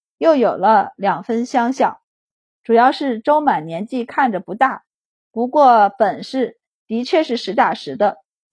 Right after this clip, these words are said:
古路叹息：“没想到中原的人这么厉害，他年纪不大就已经做了太医，他身边那个白公子也很厉害，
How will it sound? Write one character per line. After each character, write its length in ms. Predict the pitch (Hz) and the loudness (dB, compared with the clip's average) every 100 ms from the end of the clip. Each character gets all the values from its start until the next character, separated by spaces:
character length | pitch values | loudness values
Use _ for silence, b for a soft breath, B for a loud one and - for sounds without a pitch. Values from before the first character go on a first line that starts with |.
| _ _ | _ _
古 180 | 196 | -2
路 220 | 196 254 220 | 2 2 2
叹 260 | 269 196 | 0 -2
息 360 | 220 220 214 - _ _ _ _ - | -2 -6 -6 -10 _ _ _ _ -4
：“没 140 | 208 | -2
想 280 | 254 196 151 | 2 0 2
到 360 | 208 208 - _ _ _ _ | 2 2 0 _ _ _ _
中 200 | 277 277 | 0 2
原 180 | 226 233 | 2 2
的 100 | 262 | 0
人 320 | 190 208 226 | 0 -2 0
这 180 | 320 269 | 0 2
么 140 | 208 | 0
厉 200 | 196 170 | -2 -4
害， 300 | - 151 - _ _ _ _ _ _ | -4 -6 -8 _ _ _ _ _ _
他 180 | 269 | 2
年 220 | 277 220 247 | 2 2 -2
纪 120 | 269 | -4
不 140 | 226 | -2
大 360 | 233 233 196 202 _ | 0 0 -2 -10 _
就 140 | 262 | -2
已 120 | 196 | -2
经 180 | 202 208 | -4 -6
做 140 | 277 | -2
了 140 | 240 247 | -2 -2
太 260 | - 233 | 0 0
医， 320 | 202 226 233 233 _ _ _ _ | 0 -4 -6 -10 _ _ _ _
他 160 | - 277 | 0 0
身 260 | - 294 | 0 -4
边 240 | 285 277 269 | 0 0 0
那 100 | 262 | 0
个 140 | 233 | -2
白 300 | 220 185 202 | 0 0 0
公 200 | 277 302 | -2 -6
子 240 | 269 170 - | -6 -10 -4
也 160 | 180 - | -2 0
很 240 | 220 165 | -2 -4
厉 160 | 214 202 | -4 -2
害， 280 | 180 151 | -2 -4